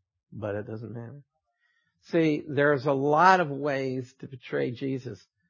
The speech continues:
The disciples betrayed him as a group in the sense that they just ran off and abandoned him. They didn't deny him, they just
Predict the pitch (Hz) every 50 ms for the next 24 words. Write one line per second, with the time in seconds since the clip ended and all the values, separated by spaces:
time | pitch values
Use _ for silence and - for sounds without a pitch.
0 | _ _ _ _ _ _ _ - 147 135 139 143 - - 175 180 185 185 180 156
1 | 123 - - - - - 165 156 151 143 139 143 135 139 139 - - _ _ -
2 | 127 120 113 120 120 110 - 165 185 196 170 147 - - 127 123 127 123 - -
3 | 131 123 - - 123 117 - 127 123 110 123 120 107 - 123 120 123 120 117 117
4 | 120 117 117 - 117 113 107 104 117 117 117 117 120 120 117 113 117 110 98 -
5 | 113 - - - - _ _ _ _ _ _ _ _ _ _ _ _ _ _ _
6 | _ _ _ _ _ _ _ _ _ _ _ _ _ _ _ _ _ - - 120
7 | 139 156 170 175 208 202 175 156 151 139 139 147 160 170 135 123 127 131 131 131
8 | 123 123 117 - -